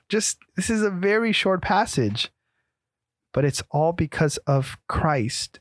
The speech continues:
and we just become partakers of that. So it's up to, now, now I ask you guys the question, and you guys can read this passage.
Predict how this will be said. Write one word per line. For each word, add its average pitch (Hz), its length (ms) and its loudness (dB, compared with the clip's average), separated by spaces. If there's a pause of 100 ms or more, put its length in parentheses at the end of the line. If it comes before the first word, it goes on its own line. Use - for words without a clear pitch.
(100)
and 123 160 2
we 123 120 4
just - 260 0
become 117 320 0
partakers - 680 2
of - 200 -4
that. - 260 -2 (1000)
So 131 380 0 (1600)
it's 151 180 -2
up 165 160 2
to, 147 240 -2
now, 147 300 0
now 147 320 0
I 143 160 0
ask 135 340 0
you 185 100 4
guys 120 280 2
the 101 100 0
question, - 600 0 (1160)
and 123 140 2
you 123 60 4
guys 120 200 4
can 120 140 2
read 110 180 2
this 120 140 -2
passage. - 800 0